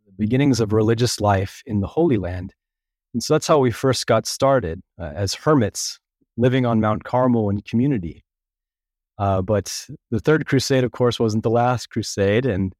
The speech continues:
uh, the situation for them became dangerous after a number of years. And so they went back to where they came from, their homes in, in France and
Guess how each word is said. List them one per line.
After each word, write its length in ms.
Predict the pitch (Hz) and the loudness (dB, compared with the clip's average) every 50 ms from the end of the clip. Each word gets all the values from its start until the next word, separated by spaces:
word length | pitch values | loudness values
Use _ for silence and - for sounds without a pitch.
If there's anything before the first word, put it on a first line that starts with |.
| _ _ _ _ _ _ _ _ _ - | _ _ _ _ _ _ _ _ _ -6
uh, 180 | 95 92 92 92 | -2 0 0 0
the 100 | 90 95 | 0 -2
situation 640 | - - 120 - 120 107 104 104 101 - - 107 | -2 -4 -2 0 0 2 2 2 2 0 -2 -2
for 140 | 95 - 98 | -4 -4 -2
them 240 | 98 104 101 95 95 | 0 2 2 2 0
became 340 | 98 - - 101 95 92 90 | -2 -4 -4 -2 -2 -2 0
dangerous 540 | 98 98 104 107 101 104 101 98 - - | 0 0 0 0 0 0 -2 -2 -2 -4
after 360 | 95 90 98 95 - - 101 92 | -6 -6 -6 -8 -8 -6 -6 -6
a 100 | 92 90 | -4 -4
number 340 | 98 92 95 95 95 90 | -4 -4 -4 -4 -4 -6
of 80 | 90 90 | -6 -4
years. 380 | 92 113 127 127 123 117 - - | 0 2 2 4 2 2 0 0
And 120 | 104 98 | -2 -2
so 160 | - 117 110 | 0 0 2
they 240 | 104 107 104 101 - _ _ _ _ _ _ - | 2 2 2 0 -2 _ _ _ _ _ _ -4
went 220 | 117 107 117 113 | -2 -2 0 2
back 240 | - 120 123 135 - | 2 2 2 0 -2
to 240 | - - 120 120 123 | -4 -4 -2 0 0
where 180 | 120 131 139 | 0 2 2
they 120 | 143 139 135 | 0 0 -2
came 260 | - 147 160 196 190 | -2 0 0 0 0
from, 380 | - - 101 90 90 92 92 98 | -2 -4 -8 -6 -8 -8 -8 -8
their 160 | 113 107 101 | -6 -6 -4
homes 360 | 90 120 120 120 120 120 - | 0 2 2 4 2 2 0
in, 300 | 117 107 104 104 104 110 | 0 0 0 0 -2 -4
in 280 | 117 107 95 98 95 95 | -6 -6 -4 -4 -6 -6
France 480 | - - 98 104 120 135 147 - - - | -6 -4 -2 0 0 0 -2 -2 -4 -6
and 260 | 92 92 95 98 | -6 -6 -6 -10